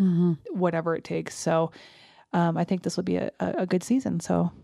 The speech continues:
Speaker 2: yeah. So thank you, everybody. And we will see
Speaker 1: Oh, and hey,
Speaker 2: you
Speaker 1: by the way, you guys,
Speaker 2: Oh.
Speaker 1: um, if you, if you are a fan of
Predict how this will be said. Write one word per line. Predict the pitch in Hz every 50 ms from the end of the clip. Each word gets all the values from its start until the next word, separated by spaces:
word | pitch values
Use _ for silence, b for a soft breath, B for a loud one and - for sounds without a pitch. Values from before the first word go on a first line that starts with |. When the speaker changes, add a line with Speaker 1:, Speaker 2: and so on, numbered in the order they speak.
| - _ _ _ _
Speaker 2:
yeah. | - 233 269 269 202 -
So | - - - 185 180
thank | - - 202 - -
you, | 233
everybody. | 214 226 196 214 214 233 247 247
And | 208 190 190
we | 196 208 233
will | 226 208 202
see | - - - 220 220
Speaker 1:
Oh, | 226 240
and | 240 233
hey, | 240 -
Speaker 2:
you | -
Speaker 1:
by | 208 214 220 226
the | 226 214
way, | 196 196 202
you | 226 220 202
guys, | 180 170 160 165 170 170 -
Speaker 2:
Oh. | 254 247 196
Speaker 1:
um, | 190 185 185 180 180 175
if | - 185 175 -
you, | 208 208 208 202 196 190 175 - -
if | - 185 170 202
you | 208 202 196 190 180 151 - -
are | - 170 175 180 180
a | 101 165
fan | 165 - 208 202 190 190
of | 180 175 170 160